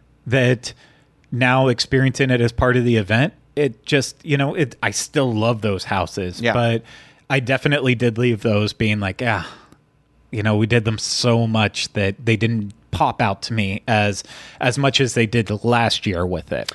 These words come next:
Speaker 1: So, but they're still, if you didn't experience anything last year, I think Revenge of the Tooth Fairy
Speaker 2: I think that's a great
Speaker 1: is
Speaker 2: house, yeah.
Speaker 1: a great house. And, uh, uh,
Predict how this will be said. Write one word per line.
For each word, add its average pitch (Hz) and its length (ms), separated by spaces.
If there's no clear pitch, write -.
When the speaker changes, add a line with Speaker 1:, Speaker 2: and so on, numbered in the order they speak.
Speaker 1:
So, 110 580
but 127 320
they're 127 140
still, 139 480
if 120 160
you 143 80
didn't 120 220
experience 117 640
anything 120 420
last 131 360
year, 175 360
I 127 100
think 135 260
Revenge 107 280
of 101 100
the 87 80
Tooth 107 240
Fairy 90 540
Speaker 2:
I 131 120
think 131 180
that's 107 140
a - 20
great 127 180
Speaker 1:
is 90 200
Speaker 2:
house, - 160
yeah. - 260
Speaker 1:
a - 40
great 123 500
house. 117 360
And, 131 320
uh, 254 100
uh, 180 400